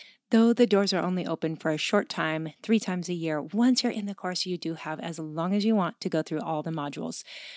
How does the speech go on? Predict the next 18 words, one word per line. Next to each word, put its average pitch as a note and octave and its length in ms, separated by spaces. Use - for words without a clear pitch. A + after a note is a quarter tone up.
So - 160
I D#3+ 80
say, D#3+ 300
you D#3+ 160
know, D3 80
you D3+ 180
can D#3 140
turn G3 360
to F3+ 360
what F#3 260
is F3 240
most D#3+ 260
relevant F3+ 460
to - 100
your D#3+ 80
family D#3+ 360
right C#3+ 220
now A#3+ 300